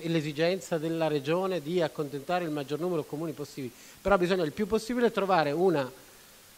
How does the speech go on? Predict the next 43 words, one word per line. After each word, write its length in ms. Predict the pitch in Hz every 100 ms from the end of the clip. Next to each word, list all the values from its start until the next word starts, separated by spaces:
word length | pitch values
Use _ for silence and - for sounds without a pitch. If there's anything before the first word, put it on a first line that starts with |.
| -
eh, 320 | 156 147 147 -
un 180 | 185 208
equilibrio 540 | 185 226 269 233 220
tra 180 | 196 160
l'esigenza, 960 | 160 214 180 160 156 127 - 139 113
eh, 720 | 110 127 135 127 123 123 120
che 120 | - 160
ha 100 | 135
Regione 300 | 127 147 147
Lombardia, 460 | 147 143 151 175
che 140 | - 143
hanno 200 | 151 139
tutte 300 | 127 196 -
le 80 | 147
regioni, 380 | 143 135 139 139
eh, 80 | 147
non 140 | 147
è 40 |
un 80 | 156
problema 300 | 151 143 143
di 100 | 135
colore 340 | - 135 131 127
politico 460 | 156 160 151 135
evidentemente, 760 | 127 139 180 185 240 240 247 -
e 140 | 214
quelle 260 | 220 202 196
che 100 | 190
sono 260 | - 170 160
le 80 |
esigenze, 640 | 160 151 156 143 127 143 123 - -
secondo 320 | - 160 190
noi, 240 | 220 208 147 -
prevalenti 720 | 165 180 214 220 175 160 - 165
di, 200 | 143 151 -
eh, 200 | 135 135 123
programmazione. 600 | 127 131 127 123 131 117
Dal 200 | 202 247
punto 260 | - 220
di 60 | 214
vista 260 | 202 - 147
di 140 | 143
come 580 | 196 202 143 120 - - - -
è 320 | 165 175 -